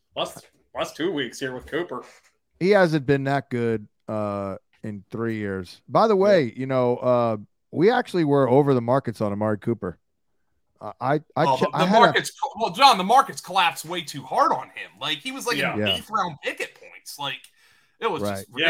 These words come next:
Speaker 1: as
Speaker 3: ridiculous.
Speaker 1: soon as the
Speaker 3: Um,
Speaker 1: Watson news came out, he, like, plummeted by two or three rounds.
Speaker 2: His A D P was seventy-five. We had him at sixty-nine. So that's pretty good. Not bad.
Speaker 3: Patterson's
Speaker 1: He
Speaker 3: a
Speaker 1: was, he
Speaker 3: legit
Speaker 1: was, like, a
Speaker 3: R B.
Speaker 1: fourth round pick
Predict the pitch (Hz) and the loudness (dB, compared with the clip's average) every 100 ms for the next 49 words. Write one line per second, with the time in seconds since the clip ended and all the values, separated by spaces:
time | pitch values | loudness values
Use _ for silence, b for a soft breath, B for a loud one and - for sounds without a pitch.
0 | 165 131 240 240 156 160 190 190 - 165 | 0 -2 -4 0 2 4 6 4 0 -4
1 | 160 156 - 147 143 139 143 165 123 120 | -4 -2 -2 -2 0 -2 -4 -6 -6 -12
2 | - 143 147 135 123 117 120 120 120 147 | -14 -4 -2 -2 -4 -6 -8 -8 -8 -8
3 | 131 127 127 120 127 123 120 - _ _ | -8 -10 -12 -10 -10 -10 -12 -20 _ _
4 | 139 127 160 175 180 180 160 - 160 151 | -10 -4 -2 -2 0 -2 -2 -2 -2 -2
5 | 147 139 131 131 123 123 120 120 - 131 | -2 0 0 0 0 -2 -2 -6 -12 -14
6 | - 120 113 110 101 170 - 370 359 311 | -8 -6 -4 -6 -4 -6 -4 -6 -4 -4
7 | 339 214 - _ _ _ 156 - 196 226 | -4 -4 -8 _ _ _ -14 0 2 4
8 | - - - 220 220 151 - - - 359 | 2 -2 -4 0 0 -2 -8 -12 6 6
9 | 339 233 247 - 156 156 214 233 226 208 | 6 4 2 4 2 4 6 6 4 2
10 | 196 156 - 190 175 | 2 0 -2 4 4